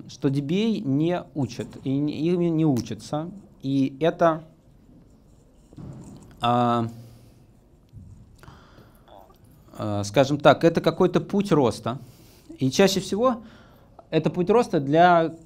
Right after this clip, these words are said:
м, более, человека более низкой квалификации, да? То есть человек, который начал с системного администрирования, может быть, Windows системное администрирование, он хочет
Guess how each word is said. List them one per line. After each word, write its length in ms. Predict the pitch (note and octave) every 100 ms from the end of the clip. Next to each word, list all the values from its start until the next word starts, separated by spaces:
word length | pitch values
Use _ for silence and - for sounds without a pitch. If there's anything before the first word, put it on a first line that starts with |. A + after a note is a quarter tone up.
| -
м, 380 | C3 C3 C#3
более, 320 | B2 F3+ D#3 C3
человека 360 | - E3+ -
более 220 | C3 C3+
низкой 280 | B2 B2 A#2
квалификации, 680 | G#2+ A2 - - G2 - -
да? 200 | A#2 E3 D#3+ -
То 40 |
есть 120 | A#2+ -
человек, 180 | F3+ F3
который 200 | D3 D3
начал 280 | D3+ D3
с 20 | B2+
системного 500 | C3 - C#3+ A#2+ A#2
администрирования, 920 | A#2 C#3 - G#3 A3+ G#3 F#3+ F3+ F3 - - - -
может 220 | A#2+ A#2+
быть, 160 | A#2 C3+
Windows 320 | F#3 A3+ G3+
системное 480 | G3+ F3 F#3+ E3+ D#3+
администрирование, 720 | C#3+ D3+ D3 D#3 D3+ C#3 C3
он 140 | D3 D3+
хочет 280 | C#3+ -